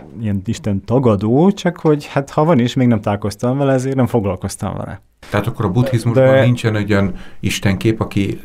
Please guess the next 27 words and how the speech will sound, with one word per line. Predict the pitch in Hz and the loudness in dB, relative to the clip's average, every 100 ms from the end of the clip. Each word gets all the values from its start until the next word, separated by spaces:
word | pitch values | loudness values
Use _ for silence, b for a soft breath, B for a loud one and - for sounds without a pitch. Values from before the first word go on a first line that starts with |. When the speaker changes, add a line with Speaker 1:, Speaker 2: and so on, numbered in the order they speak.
| - | -8
Speaker 2:
teremtő, | - 98 98 90 98 92 95 95 | 0 2 4 2 0 0 0 0
Speaker 1:
Ö, | 156 151 156 | 4 4 4
Speaker 2:
egy | - | 0
központi | - 185 127 95 98 | 0 2 2 2 2
Speaker 1:
nem, | 160 | 2
ez | |
Speaker 2:
szellem? | 101 98 95 92 95 - | 2 2 2 0 -4 -2
Speaker 1:
hiányzik, | 185 156 113 110 117 | 2 4 4 2 -2
igen, | 123 113 | 0 0
igen. | 117 110 117 120 - _ | 0 -2 -6 -10 -16 _
Tehát, | - 160 | -2 4
ö, | 170 | 4
Isten | 190 190 - 151 | 4 4 2 4
nincs, | 139 127 123 147 233 202 | 4 6 6 8 6 6
de | 165 156 151 | 6 6 4
van | 143 143 | 4 4
az | 123 | 6
embernek | 127 120 113 | 6 4 2
a | |
saját | 107 131 117 101 98 | 0 2 4 2 0
tudata, | 180 196 180 175 151 143 | 0 4 2 4 2 2
és | 123 | 2
akkor | 120 - 110 | -2 -2 0
saját | 127 107 113 | 0 0 0
magán | 110 104 | 0 0
elkezdhet | 110 110 110 104 104 98 | 0 -2 -6 -6 -6 -2
dolgozni, | 147 156 151 135 139 | 0 4 4 4 0